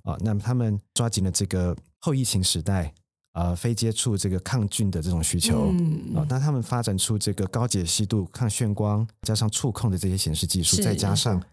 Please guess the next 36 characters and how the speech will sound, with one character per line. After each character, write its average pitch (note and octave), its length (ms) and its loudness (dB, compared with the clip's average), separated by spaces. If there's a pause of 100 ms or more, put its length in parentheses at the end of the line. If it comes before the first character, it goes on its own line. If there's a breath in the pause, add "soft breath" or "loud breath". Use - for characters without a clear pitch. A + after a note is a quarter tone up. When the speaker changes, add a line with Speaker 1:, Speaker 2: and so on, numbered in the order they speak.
(120 loud breath)
Speaker 1:
凌 A2+ 140 0
华 A2+ 120 2
科 B2 200 0
技 A2 160 0
的 F2+ 140 0
智 - 200 -2
慧 A2+ 200 0
工 A#2 400 0
位 A2+ 200 0
电 G2 240 0
脑 D#2 120 0
产 E2 280 0
品， C#2 200 0 (100)
那 B2 180 -2
这 - 120 -2
个 C3 80 -4
产 G#2 240 0
品 G2 100 2
其 G#2 160 0
实 G2+ 140 2
也 F#2 140 2
都 G#2+ 140 2
已 F2+ 60 0
经 G2 140 0
导 F#2 200 0
入 G2 180 2
台 F#2+ 240 0
大 G2 160 0
的， E2 240 -2 (360 loud breath)
呃， E2+ 140 0
急 G#2 120 0
诊 F2+ 140 0
医 G2 40 2
学 D#2+ 180 -2
部 F2+ 200 -2
了。 - 120 -6